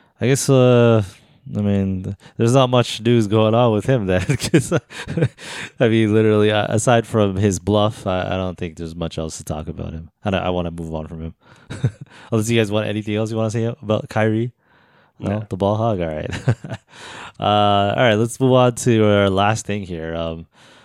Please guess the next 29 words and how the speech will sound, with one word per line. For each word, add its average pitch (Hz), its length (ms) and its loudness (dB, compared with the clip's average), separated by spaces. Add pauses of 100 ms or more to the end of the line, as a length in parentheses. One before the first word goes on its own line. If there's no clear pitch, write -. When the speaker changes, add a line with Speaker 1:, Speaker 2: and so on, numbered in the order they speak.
(340)
Speaker 1:
and 95 640 -6
this, 156 400 2
this 175 360 0
thing 160 420 2 (100)
always 117 1120 2 (460)
annoys 101 440 0
me 110 300 -2
a 123 120 -8
bit, 117 280 -2 (120)
I, 95 140 -2 (100)
I 95 40 -2
gotta 98 240 0
admit, 95 340 -4 (640)
because 101 240 -2
it's 98 180 -4
very, 104 800 0 (580)
it's, - 260 -6
it's 147 300 0
a 175 60 4
little 175 240 4
subjective. 104 680 -4 (560)
There 131 140 2
is 156 140 4
some 147 180 0
ob-, 107 520 0
objectivity 104 800 -2
to 113 180 0
it, 98 160 -2
but 92 180 -2